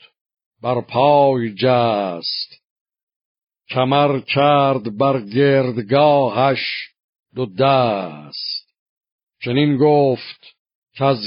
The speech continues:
کهتر اکنون یکی،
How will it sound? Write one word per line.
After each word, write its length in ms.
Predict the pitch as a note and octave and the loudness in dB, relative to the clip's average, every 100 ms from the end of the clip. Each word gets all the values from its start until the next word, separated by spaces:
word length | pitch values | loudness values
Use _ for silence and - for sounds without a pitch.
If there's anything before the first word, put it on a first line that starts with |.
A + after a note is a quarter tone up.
| A#2 | -4
کهتر 920 | - C#3 A#2+ A#2+ _ D3+ E3 D#3+ D#3 - _ _ _ _ _ - | 0 0 -2 -12 _ 2 4 4 0 -4 _ _ _ _ _ -4
اکنون 680 | D#3 D3+ - C3+ C#3+ C#3 C3 | -2 -2 -4 0 2 2 0
یکی، 800 | A#2 A#2+ D3+ - G#2+ D#2+ - | 0 0 -2 -2 -6 -8 -14